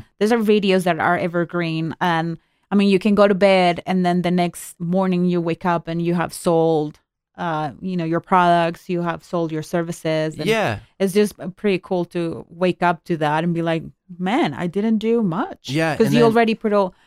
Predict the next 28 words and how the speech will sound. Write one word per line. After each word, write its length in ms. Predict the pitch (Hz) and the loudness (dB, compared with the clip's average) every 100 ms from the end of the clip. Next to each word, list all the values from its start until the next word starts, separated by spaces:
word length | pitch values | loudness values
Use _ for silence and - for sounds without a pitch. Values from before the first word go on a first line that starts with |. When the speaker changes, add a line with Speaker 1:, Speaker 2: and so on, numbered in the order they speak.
| _ | _
Speaker 1:
all 220 | 202 220 | 4 6
the 120 | 208 190 | 4 4
work 360 | 190 190 185 | 4 2 0
into 160 | 185 185 | -4 -2
making 300 | 180 175 180 | -2 -2 -2
that 160 | 165 | 0
video 340 | 175 175 170 165 | 0 0 0 0
and 160 | 170 | -2
promoting 560 | - 180 165 160 165 165 | -4 -4 -2 -4 -6 -6
your 140 | 160 | -6
services 480 | 156 175 165 160 160 | -8 -10 -10 -10 -8
or 60 | 156 | -6
products 420 | - 214 175 - | 0 0 0 -6
there. 220 | - - _ | -16 -18 _
Speaker 2:
Yeah, 180 | 190 185 | -2 0
and 100 | 156 | 0
so 140 | - | 0
it's 160 | 175 - | 0 -2
kinda 220 | 226 208 - | -4 -2 0
indirectly 640 | 170 135 117 135 - 127 | 0 2 0 -2 -2 -2
making 300 | 113 107 107 | -2 -2 -4
money 260 | 101 98 95 | -2 -2 -4
from 240 | - 208 | 0 0
Speaker 1:
Mm-hmm. 200 | 95 208 202 | 2 2 2
Speaker 2:
YouTube, 300 | 262 117 113 | 0 0 -2
which 160 | 123 143 | -2 0
is 100 | 147 | 0
actually 540 | 151 - 127 117 | -2 -2 -4 -4